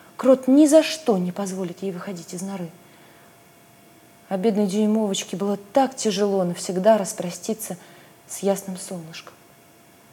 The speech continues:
И Дюймовочка вышла взглянуть на солнышко в последний раз. Хлеб был уже убран с поля,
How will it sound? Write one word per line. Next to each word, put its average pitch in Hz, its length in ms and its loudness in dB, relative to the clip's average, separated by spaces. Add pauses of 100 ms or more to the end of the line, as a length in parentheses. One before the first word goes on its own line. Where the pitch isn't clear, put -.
(440)
И 202 60 -6
Дюймовочка 220 640 4
вышла 226 340 -2
взглянуть 190 440 -6
на 196 80 -6
солнышко 185 480 -10
в - 60 -20
последний 180 540 -10
раз. 151 380 -18 (1400)
Хлеб 262 240 8
был 190 200 0
уже 175 180 -2
убран 190 400 0
с - 80 -8
поля, 202 420 0